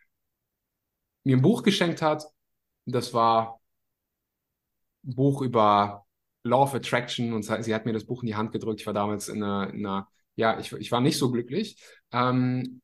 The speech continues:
und sie hat gesagt, "Lies dir das Buch durch und tu mir mal einen Gefallen oder tu dir selbst einen Gefallen.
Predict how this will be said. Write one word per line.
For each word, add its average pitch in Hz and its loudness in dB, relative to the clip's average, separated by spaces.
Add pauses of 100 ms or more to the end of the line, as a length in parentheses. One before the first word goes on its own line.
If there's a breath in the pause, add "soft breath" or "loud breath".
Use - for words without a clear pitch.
und 139 0
sie 160 2
hat 170 -2
gesagt, 143 2
"Lies 185 2
dir 254 2
das 196 2
Buch 160 0
durch 185 0
und 185 0
tu 214 -2
mir 233 4
mal 196 6
einen 156 4
Gefallen 120 2
oder 110 0
tu - -6
dir 151 0
selbst 156 2
einen 117 0
Gefallen. 82 -6